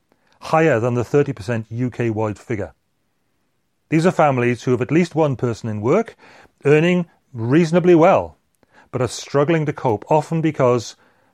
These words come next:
they have the added cost of several children. jams rely heavily on public services, a stable economy, low inflation and low interest rates to keep them in employment, to make their mortgage and finance repayments possible. They've got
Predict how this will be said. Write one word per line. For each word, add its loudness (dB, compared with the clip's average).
they -6
have -2
the 0
added -4
cost -6
of -12
several -6
children. -8
jams 2
rely 4
heavily 2
on -2
public -4
services, 0
a -4
stable 0
economy, 0
low 2
inflation 0
and -4
low 6
interest 0
rates -6
to -10
keep -2
them -2
in -4
employment, -2
to -4
make 2
their 4
mortgage 2
and -4
finance 0
repayments -6
possible. -6
They've -2
got 0